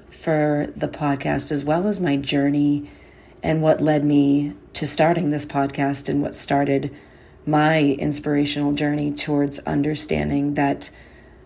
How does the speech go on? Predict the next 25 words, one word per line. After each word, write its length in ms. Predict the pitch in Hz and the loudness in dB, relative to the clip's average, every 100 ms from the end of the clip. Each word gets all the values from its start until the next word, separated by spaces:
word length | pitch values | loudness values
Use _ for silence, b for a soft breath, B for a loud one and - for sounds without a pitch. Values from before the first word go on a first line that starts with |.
| B | B
that 160 | - 151 | -2 0
I 60 | 147 | 0
had 300 | 135 175 180 | 0 2 4
a 40 | |
wild 380 | 143 135 139 139 | 2 0 -2 -2
woman 280 | 147 143 143 | -2 -2 -2
spirit 400 | - 143 143 147 | -4 -2 -2 -2
within 360 | 147 147 147 | -4 -2 0
me. 300 | 143 147 147 - B B B B B B B B - | 2 0 -2 -10 B B B B B B B B -2
I, 320 | 165 160 175 - - | 2 2 0 -6 -4
I 80 | 170 | -2
want 240 | 180 202 | 0 0
this 140 | 214 - | -2 -4
podcast 640 | - 156 151 151 143 - | 0 0 0 -2 -4 -4
to 80 | 151 | -8
be 640 | 131 147 139 135 143 143 147 - - | 4 6 8 6 0 -4 -12 -20 -8
a 60 | - | -4
space 720 | - 156 143 139 - - - - - | 0 4 4 2 -2 -6 -10 -12 -2
that 360 | 151 147 147 - - - | 2 2 -2 -14 -20 -6
women 340 | 156 151 156 | -2 0 -2
feel 640 | - 160 151 147 143 147 | -4 2 4 4 2 0
they 180 | 151 143 | 0 -2
can 180 | 143 143 | -2 -6
come 440 | - 143 139 143 - | -4 -2 0 0 -2
and, 420 | 131 139 143 143 | -2 0 0 -2